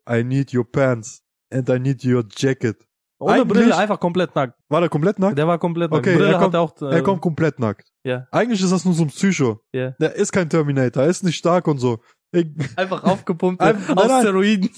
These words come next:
Speaker 1: Einfach normaler Mensch, so, weißt du?
Speaker 2: Okay.
Speaker 1: Aber
Speaker 2: Nicht
Speaker 1: du
Speaker 2: mal aufgepumpt.
Speaker 1: Gar nichts, einfach normal.
Speaker 2: Okay.
Speaker 1: Und er kommt und sagt genau das zu dir.
Speaker 2: Ja.
Speaker 1: Würdest du geben?
Speaker 2: Ich würde aus dem Mitleid geben, ey.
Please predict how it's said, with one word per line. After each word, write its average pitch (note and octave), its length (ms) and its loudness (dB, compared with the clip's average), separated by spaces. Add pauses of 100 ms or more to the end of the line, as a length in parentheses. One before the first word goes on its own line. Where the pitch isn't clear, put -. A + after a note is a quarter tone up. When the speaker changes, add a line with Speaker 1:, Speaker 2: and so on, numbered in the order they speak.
Speaker 1:
Einfach A#3 300 0
normaler A3 360 2
Mensch, F#3+ 300 0
so, C#3+ 200 2
weißt F3+ 220 2
du? G#3+ 120 0
Speaker 2:
Okay. B2+ 300 -8 (140)
Speaker 1:
Aber D3+ 400 -2
Speaker 2:
Nicht E3 180 2
Speaker 1:
du - 40 2
Speaker 2:
mal A3+ 60 2
aufgepumpt. C#3+ 500 -2 (260)
Speaker 1:
Gar G3+ 200 2
nichts, E3 180 -2
einfach G3 240 2
normal. E3+ 420 2 (640)
Speaker 2:
Okay. E3 360 -6 (180)
Speaker 1:
Und F3 140 0
er F#3 80 2
kommt G#3+ 260 -2
und F3+ 140 2
sagt F#3 180 0
genau F#3+ 240 2
das D#3+ 320 -2
zu D3 100 -2
dir. A#2 300 -2
Speaker 2:
Ja. C3+ 340 -2
Speaker 1:
Würdest F#3+ 240 0
du F#3 80 0
geben? C#3 300 0 (160)
Speaker 2:
Ich - 240 -12
würde E3+ 220 0
aus F3 260 -2
dem D3+ 100 -4
Mitleid C#3+ 420 -4
geben, A#2+ 260 -4
ey. A2+ 280 -6